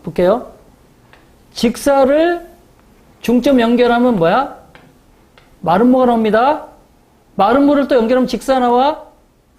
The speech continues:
그 답이 일 번이 맞았네. 자, 연습이니까 한번 할게. 이 번. 평사를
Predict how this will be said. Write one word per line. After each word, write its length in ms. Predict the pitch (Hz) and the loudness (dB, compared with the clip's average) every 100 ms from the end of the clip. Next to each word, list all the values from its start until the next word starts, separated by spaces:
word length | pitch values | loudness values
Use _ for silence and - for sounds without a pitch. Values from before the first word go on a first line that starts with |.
| _ | _
그 80 | - | -8
답이 200 | 208 226 | -4 0
일 120 | 247 | 0
번이 200 | 262 254 | 0 0
맞았네. 580 | 214 196 202 196 185 - _ _ _ _ _ _ _ _ _ _ _ _ _ | 0 -2 -2 -4 -8 -12 _ _ _ _ _ _ _ _ _ _ _ _ _
자, 80 | 175 | -4
연습이니까 440 | 175 190 196 185 185 | -2 -2 -2 -4 -4
한번 160 | 190 | -4
할게. 160 | 165 175 | -4 -2
이 100 | 190 | 0
번. 300 | 196 135 - - _ _ _ _ _ _ - | 0 -2 -10 -20 _ _ _ _ _ _ -12
평사를 1120 | - 320 330 302 294 294 294 330 381 370 | -4 -2 -2 0 0 0 0 0 -2 -4